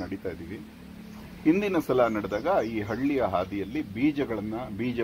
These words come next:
ಬಾಲುಗಳನ್ನ ಹಾಕಿದ್ವಿ, ಬೀಜ ಚೆಂಡುಗಳನ್ನ. ಆ ಕೆರೆ ಹಿಂದೆ ಕಾಣ್ತಾ ಇದೆಯಲ್ಲ ಅಲ್ಲಿ, ಅದೆಲ್ಲ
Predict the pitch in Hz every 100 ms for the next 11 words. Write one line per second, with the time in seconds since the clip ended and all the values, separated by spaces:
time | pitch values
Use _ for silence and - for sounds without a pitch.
0 | 104 98 101 95 92 98 107 85 - -
1 | 92 - - - - - - - - -
2 | 127 123 117 113 101 95 - - - -
3 | - 98 - 110 120 101 104 104 - 92
4 | 90 87 82 80 80 107 - - - -
5 | - - - - 104 110